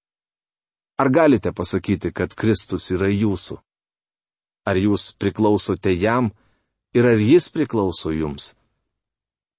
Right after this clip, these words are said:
Jei taip, tuomet galiu jumis pasidžiaugti. Tai patys nuostabiausi santykiai.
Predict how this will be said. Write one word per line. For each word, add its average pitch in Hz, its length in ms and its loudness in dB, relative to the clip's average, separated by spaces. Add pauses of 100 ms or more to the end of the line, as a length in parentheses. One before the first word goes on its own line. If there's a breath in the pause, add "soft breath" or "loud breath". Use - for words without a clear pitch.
(160)
Jei 101 160 0
taip, 123 240 0
tuomet 95 400 0
galiu 98 240 2
jumis 92 400 -2 (160)
pasidžiaugti. 78 720 -6 (720)
Tai 92 160 -2
patys 95 480 -4 (480)
nuostabiausi 92 760 -4
santykiai. - 680 -10